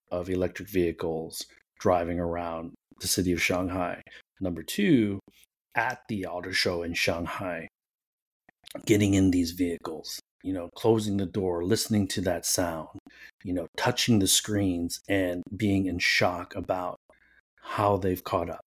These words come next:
It, it's not about, "Oh,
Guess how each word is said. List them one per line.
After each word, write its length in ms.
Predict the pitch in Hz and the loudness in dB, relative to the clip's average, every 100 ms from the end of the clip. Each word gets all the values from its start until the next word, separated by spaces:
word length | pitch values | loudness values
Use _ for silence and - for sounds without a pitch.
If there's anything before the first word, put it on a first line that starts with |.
| _ _ _ _ _ _ - | _ _ _ _ _ _ -6
It, 200 | 98 - | -4 -4
it's 220 | 90 - | -10 0
not 200 | 104 98 | 2 2
about, 460 | 90 98 87 85 - _ _ _ _ _ _ - | 2 2 2 -4 -10 _ _ _ _ _ _ 2
"Oh, 300 | 104 92 92 | 4 4 -2